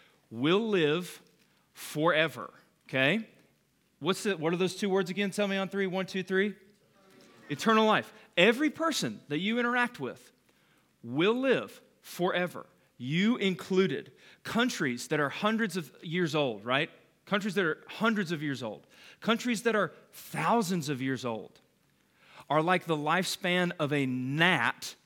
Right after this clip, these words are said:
compared to you and me, because we will live forever. Does that make sense? We will live forever. When you die here on this earth, welcome to youth, when you die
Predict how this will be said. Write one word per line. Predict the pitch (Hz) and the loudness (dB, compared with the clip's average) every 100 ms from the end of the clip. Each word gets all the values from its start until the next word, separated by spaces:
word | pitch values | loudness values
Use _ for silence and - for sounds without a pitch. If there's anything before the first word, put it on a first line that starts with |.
| _ _ _ _ _ _ | _ _ _ _ _ _
compared | 190 165 - - 208 196 135 143 156 - _ _ _ _ | -2 -2 -4 0 4 4 4 0 -4 -12 _ _ _ _
to | - 170 156 151 131 _ | -2 2 2 2 -4 _
you | 123 147 151 | -4 0 2
and | 139 | 2
me, | 127 110 - - _ _ _ _ _ _ | 0 -2 -6 -20 _ _ _ _ _ _
because | 147 139 139 | -4 0 -2
we | 120 117 143 233 | -4 -4 2 4
will | 262 185 147 | 4 2 0
live | 135 127 127 123 - _ | -2 0 -2 -4 -20 _
forever. | _ - 151 - 139 135 107 - _ - _ | _ -6 -6 -2 0 0 -4 -16 _ -20 _
Does | 120 | -4
that | 139 | 0
make | 202 240 | 0 0
sense? | 208 226 262 - _ _ _ _ _ _ _ - | 0 0 -2 -12 _ _ _ _ _ _ _ -6
We | 127 190 | 2 4
will | 208 220 | 4 4
live | 190 180 175 - _ | 4 2 -2 -14 _
forever. | - 160 151 147 110 | -4 0 2 0 -4
When | 107 131 147 | -4 -2 -2
you | 143 165 233 | 0 2 0
die | 196 - 262 302 196 120 120 208 269 - _ _ | -2 2 6 8 6 8 6 4 0 -12 _ _
here | - 185 | -2 0
on | 202 202 | 2 0
this | 208 - | -2 0
earth, | 233 160 175 - | 2 2 -2 -10
welcome | 120 120 | -10 -4
to | 147 | -2
youth, | 139 127 - | -2 -4 -4
when | 143 151 | -2 2
you | 160 247 | 2 0
die | 185 254 262 139 123 175 | 4 4 6 6 6 4